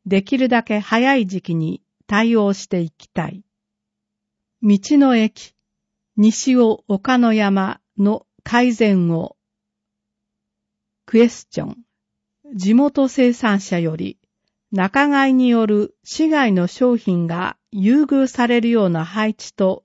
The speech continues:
なっていないか。そもそも、地元の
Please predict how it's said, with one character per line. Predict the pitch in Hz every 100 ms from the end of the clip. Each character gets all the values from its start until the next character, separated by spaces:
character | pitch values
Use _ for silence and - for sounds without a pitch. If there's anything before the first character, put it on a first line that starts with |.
| -
な | 214 233
っ | 240
て | - 170
い | 160
な | 175 170
い | 156 _
か。 | - - _ _ _ _ _ _ _ _ _ _ _ _
そ | _ - 277
も | 220
そ | - 175
も、 | 160 - _ _ _ _ _ _ _ _ _
地 | 202 226
元 | 240 269 254
の | 247 233 226